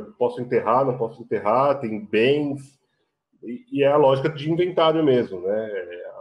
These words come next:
As pessoas vão e as coisas ficam. Então é muito esse trabalho muito meticuloso. E daí ele,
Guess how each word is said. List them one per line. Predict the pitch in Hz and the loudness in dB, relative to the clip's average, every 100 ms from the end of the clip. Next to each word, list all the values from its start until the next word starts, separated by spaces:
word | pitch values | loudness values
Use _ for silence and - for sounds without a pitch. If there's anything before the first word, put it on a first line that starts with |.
| 101 | -20
As | - - | -20 -16
pessoas | 101 117 113 | -4 -2 -2
vão | 107 117 120 143 170 | 4 6 8 6 4
e | 165 | 0
as | 165 | 0
coisas | 143 131 156 - | 0 0 -2 -6
ficam. | 165 143 - - _ _ _ _ _ _ _ | -8 -8 -12 -14 _ _ _ _ _ _ _
Então | 107 - 113 127 | -8 0 4 4
é | 123 | 4
muito | 120 127 135 147 | 4 0 0 0
esse | 147 147 | 0 -2
trabalho | 147 151 143 135 151 | -2 0 4 4 2
muito | 135 139 147 | 0 -2 -2
meticuloso. | 180 180 - - 196 131 143 143 - - _ _ _ - - _ _ _ _ | -4 -4 -8 -4 2 4 4 2 -2 -14 _ _ _ -20 -20 _ _ _ _
E | 101 104 | -10 -8
daí | 104 104 110 | -2 0 2
ele, | 131 | 0